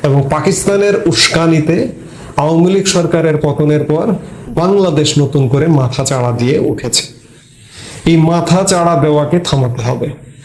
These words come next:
পাকিস্তানকে থামাতে হবে। এই থামানোর জন্যই বৈঠক পাল্টা বৈঠক। অজিত দোভাল জানিয়ে দিয়েছেন যে তুলসী গ্যাবার্ডকে যে বাংলাদেশ নতুন করে আরেকটি সন্ত্রাসবাদী রাষ্ট্র হিসেবে,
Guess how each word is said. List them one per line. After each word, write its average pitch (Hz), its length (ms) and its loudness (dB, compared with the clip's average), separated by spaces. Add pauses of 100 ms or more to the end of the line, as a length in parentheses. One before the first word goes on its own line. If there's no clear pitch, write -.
(260)
পাকিস্তানকে 180 640 0
থামাতে 123 480 0
হবে। - 280 -6 (560)
এই 156 200 2
থামানোর 196 560 2
জন্যই 160 440 2
বৈঠক 147 460 0
পাল্টা 131 300 0
বৈঠক। 117 540 0 (460)
অজিত 160 300 2
দোভাল 170 420 2
জানিয়ে 160 360 2
দিয়েছেন 131 480 0 (540)
যে 143 240 2
তুলসী 156 320 2
গ্যাবার্ডকে 123 520 0 (400)
যে 156 460 2 (1120)
বাংলাদেশ 156 840 2 (160)
নতুন 147 380 2
করে 165 320 2 (400)
আরেকটি 190 420 0
সন্ত্রাসবাদী 131 920 0
রাষ্ট্র 127 380 0
হিসেবে, 165 540 2